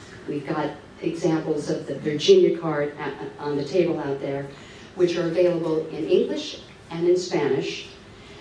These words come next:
and to display flyers at your local schools, churches, and other places of worship, uh, other civic and community organizations,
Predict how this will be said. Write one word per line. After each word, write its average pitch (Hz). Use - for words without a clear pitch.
and 170
to 175
display 202
flyers 202
at -
your 156
local 151
schools, 170
churches, 170
and 156
other 156
places 151
of 143
worship, 180
uh, 139
other 165
civic 175
and 147
community 165
organizations, 143